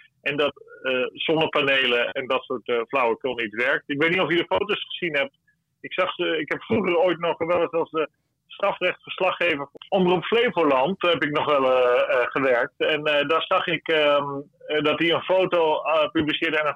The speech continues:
verhaaltje over een transformatorhuisje bij Emmeloord,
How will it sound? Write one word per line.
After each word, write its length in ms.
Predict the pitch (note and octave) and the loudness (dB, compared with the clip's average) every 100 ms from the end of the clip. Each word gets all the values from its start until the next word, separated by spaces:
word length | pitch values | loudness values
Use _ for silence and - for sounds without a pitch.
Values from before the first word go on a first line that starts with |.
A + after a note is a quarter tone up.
| D#3 | 0
verhaaltje 360 | D3+ E3+ - D#3 | 0 0 0 -2
over 200 | D3 C#3+ | -4 -6
een 100 | C#3+ | -6
transformatorhuisje 1160 | E3 D#3+ - D#3 E3+ G#3 F#3 D3+ C#3+ D3+ C#3+ | -6 -4 -4 -2 0 0 -2 -2 -2 -2 -2
bij 120 | C#3 C3+ | -6 -4
Emmeloord, 680 | E3 D3 D3 G#3 D#3+ C#3 | -2 -2 0 2 2 0